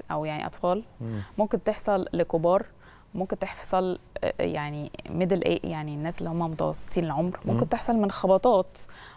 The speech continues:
Speaker 1: ممكن تحصل من أمراض. لا، يعني
Speaker 2: يعني هي مش مرتبطة
Speaker 1: لا طبعًا.
Speaker 2: بالشيخوخة فقط.
Speaker 1: لا طبعًا.
Speaker 2: تمام. طيب، آه، آه، آه، لما بتحصل في الأطفال، آه، علاجها بيبقى زي الكبار؟ يعني، أو هي علاجها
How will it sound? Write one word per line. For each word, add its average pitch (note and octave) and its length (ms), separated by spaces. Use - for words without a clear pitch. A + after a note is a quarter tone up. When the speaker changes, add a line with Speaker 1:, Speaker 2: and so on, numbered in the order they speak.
Speaker 1:
ممكن E3 240
تحصل F#3 360
من F3+ 220
أمراض. F3+ 560
لا، - 180
يعني A2+ 100
Speaker 2:
يعني A#2 220
هي E3+ 40
مش D3+ 240
مرتبطة D#3+ 520
Speaker 1:
لا B2+ 140
طبعًا. B2 120
Speaker 2:
بالشيخوخة B2 600
فقط. - 160
Speaker 1:
لا B2 140
طبعًا. - 140
Speaker 2:
تمام. F#2+ 260
طيب، D#2+ 200
آه، - 40
آه، G2 1120
آه، - 20
لما G#2+ 300
بتحصل E3 440
في - 100
الأطفال، A2 560
آه، G2 300
علاجها G#2+ 440
بيبقى G2+ 280
زي A2+ 140
الكبار؟ B2 440
يعني، F2+ 540
أو G#2 140
هي D3 140
علاجها A2 500